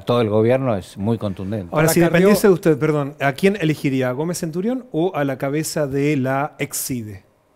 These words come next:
Speaker 1: ¿Para qué?
Speaker 2: Digo, si dependiese de usted seleccionar a los funcionarios, de, ¿a quién elegiría, digamos, dejar en el gobierno a Gómez Centurión o dejaría a quienes hoy conducen la afi, la ex-cide?
Speaker 1: Lo, los dejaría a los dos y
Speaker 2: ¿Sí?
Speaker 1: cada uno te-, bueno,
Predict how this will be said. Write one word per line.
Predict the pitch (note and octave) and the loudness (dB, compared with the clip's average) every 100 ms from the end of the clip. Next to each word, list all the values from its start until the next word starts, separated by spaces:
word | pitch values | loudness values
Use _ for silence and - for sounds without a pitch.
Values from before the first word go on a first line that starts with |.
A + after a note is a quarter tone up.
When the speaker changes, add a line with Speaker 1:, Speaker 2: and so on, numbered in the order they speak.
| _ _ - | _ _ -10
Speaker 1:
¿Para | G2+ | -10
qué? | A2 A3+ - _ _ _ | -8 -10 -14 _ _ _
Speaker 2:
Digo, | C#3 D3 C3+ | -4 -4 -4
si | - D#3 | 0 2
dependiese | D3+ D#3+ G3 G3 | 2 2 4 2
de | |
usted | E3 - C#3+ A2 | 0 2 2 0
seleccionar | - C3+ D#3+ E3+ | -4 -4 -2 -4
a | |
los | D#3 | -4
funcionarios, | E3 C#3+ D3 B2+ A#2 | -6 -4 -2 -2 -6
de, | C#3 C#3 _ | -8 -10 _
¿a | C#3+ | -4
quién | C#3 G3 | 0 2
elegiría, | F3+ - D#3+ F#3+ C3+ | 2 0 0 2 2
digamos, | A#2+ C#3 C#3 | 0 -2 -4
dejar | B2+ - E3+ | -6 -2 0
en | D#3+ | 0
el | |
gobierno | D#3 D#3 C#3 C3+ | 0 -2 -2 -4
a | |
Gómez | D3+ E3 | -6 -6
Centurión | E3+ D#3 E3+ A3+ A3+ - - | -8 -4 -2 -2 -4 -14 -10
o | - D#3 | -2 0
dejaría | D3+ - D3 F3 F#3+ G#3 D3+ D#3+ | 0 0 0 4 4 2 0 -2
a | C#3+ | -2
quienes | D3 C#3+ - | -6 -8 -8
hoy | E3 | -8
conducen | D#3+ D3 D3+ D3+ C#3+ | -6 -8 -6 -4 0
la | C#3 | 0
afi, | C#3+ - | -2 -2
la | C3+ C3 | -2 -2
ex-cide? | C3 - A#2+ G#2+ - _ - | -6 -10 -12 -14 -20 _ -20
Speaker 1:
Lo, | F#2+ F2+ | -16 -16
los | F2+ F2+ E2+ | -16 -16 -14
dejaría | F#2+ G2 G#2+ | -12 -8 -6
a | A2+ | -4
los | A#2 | -2
dos | F3+ - G#2 | -4 -4 -10
y | F#2+ F#2+ | -10 -8
Speaker 2:
¿Sí? | - | -4
Speaker 1:
cada | A2+ | -2
uno | A#2+ A2 | -2 -4
te-, | F#2+ G2+ | -8 -4
bueno, | B2 A#2 F#2 | -2 0 -4